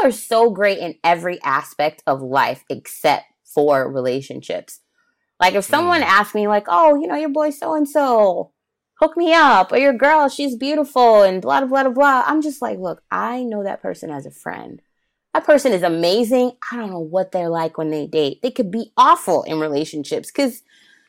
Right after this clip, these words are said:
Speaker 2: Yeah.
Speaker 1: you know, because of the lives we all lead, there's al-, not always a lot of room for love, especially, like, when it comes to work and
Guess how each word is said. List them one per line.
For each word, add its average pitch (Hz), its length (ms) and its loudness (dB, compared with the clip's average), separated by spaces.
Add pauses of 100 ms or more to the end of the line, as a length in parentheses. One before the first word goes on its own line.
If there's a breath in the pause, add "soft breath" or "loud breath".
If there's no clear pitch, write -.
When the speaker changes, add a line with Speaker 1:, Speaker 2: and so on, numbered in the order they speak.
(580 soft breath)
Speaker 2:
Yeah. - 260 -4
Speaker 1:
you 370 120 -2
know, 359 280 2
because 339 360 -2
of 349 80 -4
the 311 80 2
lives 247 440 2
we 226 160 -2
all 202 320 4
lead, 233 500 -4
there's 240 240 0
al-, 208 260 2
not 220 220 0
always 226 300 2
a 208 80 4
lot 190 240 2
of 170 200 -2
room 156 760 -2 (380)
for 147 560 4
love, 139 360 2
especially, 247 440 -6
like, 175 160 -2
when 151 100 -8
it 143 100 -14
comes 147 280 -12
to 151 100 -10
work 160 520 -4
and 120 300 -12